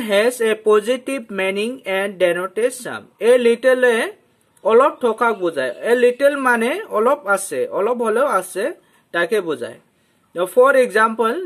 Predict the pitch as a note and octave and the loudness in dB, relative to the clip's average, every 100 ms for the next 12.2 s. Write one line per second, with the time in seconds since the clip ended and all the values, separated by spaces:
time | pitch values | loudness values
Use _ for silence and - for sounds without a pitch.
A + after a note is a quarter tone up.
0 | G#3 G3+ A#3 A#3+ B3 B3 A#3 G#3+ G#3+ A#3+ | 0 2 2 2 2 4 4 2 2 2
1 | A3+ G3+ A3 - F3+ F#3+ F#3 G3 - D3 | 2 -4 -4 -6 -6 -6 -4 -4 -4 -6
2 | A2 _ D3+ F3 A3+ A3 G#3 G#3 A#3+ B3+ | -6 _ -10 -6 -6 -2 0 2 0 0
3 | F#3+ G#3+ G3 D#3+ C#3+ G#3+ G#3+ D3 - D#2+ | -2 -2 -2 -2 -2 -6 -4 -4 -6 -16
4 | - _ _ _ _ _ _ _ _ _ | -20 _ _ _ _ _ _ _ _ _
5 | _ _ _ _ _ _ _ _ _ _ | _ _ _ _ _ _ _ _ _ _
6 | _ _ _ _ _ _ _ _ _ _ | _ _ _ _ _ _ _ _ _ _
7 | _ _ C#3 F3 B3+ D4 B3 B3 B3 B3 | _ _ -6 0 2 2 2 0 4 2
8 | C#4+ F#4+ _ _ _ _ _ C3+ F#3 A3 | 2 -8 _ _ _ _ _ -2 0 2
9 | C#4+ D4 D4 D4+ B3 A3+ A3+ B3 A#3+ G#3 | 0 2 0 0 0 2 2 2 2 2
10 | A#3+ A#3+ F#3+ F#3+ A3 F#3 D#3+ A#2+ - - | 2 0 -2 0 -2 -8 -6 -8 -10 -18
11 | - - _ _ _ _ _ _ _ _ | -18 -20 _ _ _ _ _ _ _ _
12 | G3 | 0